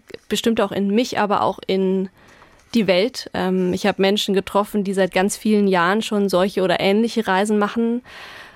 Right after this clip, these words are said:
und ja, wusste eben, dass, dass man das tun kann. Also, dass man das, was ich früher oft in Dokus im Fernsehen gesehen habe, in irgendwelchen Reportagen oder so, dass,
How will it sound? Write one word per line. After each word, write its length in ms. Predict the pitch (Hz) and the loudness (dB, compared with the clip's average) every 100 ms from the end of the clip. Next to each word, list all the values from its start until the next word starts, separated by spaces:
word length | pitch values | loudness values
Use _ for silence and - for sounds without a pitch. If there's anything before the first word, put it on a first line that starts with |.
| - - | -20 -4
und 760 | 208 208 196 202 - - - _ _ _ _ | 0 2 2 0 -2 -6 -8 _ _ _ _
ja, 200 | 226 269 | -2 0
wusste 240 | 185 185 - | 0 -2 0
eben, 180 | 196 196 | 0 0
dass, 340 | 185 - - - | -2 -4 -8 -6
dass 160 | - 202 | -4 0
man 100 | 196 | 0
das 140 | 190 | 0
tun 280 | - 294 320 | 0 0 0
kann. 280 | - 160 170 | -2 -6 -4
Also, 160 | 175 | -4
dass 180 | 185 - | -4 -2
man 140 | 214 185 | 0 2
das, 200 | 196 - | 0 0
was 180 | 185 | -2
ich 140 | 190 185 | -2 -6
früher 520 | - 220 208 196 202 | -2 2 2 2 0
oft 300 | - 196 - | -2 -4 -4
in 340 | - 185 185 190 | -2 2 2 2
Dokus 400 | 208 226 220 - | 0 0 -4 -2
im 140 | 185 | -4
Fernsehen 640 | - 208 240 254 170 175 | -2 0 2 2 0 0
gesehen 360 | 170 160 175 196 | -2 0 0 0
habe, 240 | 175 - | -2 -2
in 80 | 175 | -2
irgendwelchen 400 | - 185 185 185 | 0 0 0 -2
Reportagen 720 | 175 - 180 - 190 220 190 | -2 -4 -4 -2 -2 0 -2
oder 220 | 170 175 | -2 -4
so, 120 | 165 175 | -2 -2
dass, 300 | 170 - | -2 -6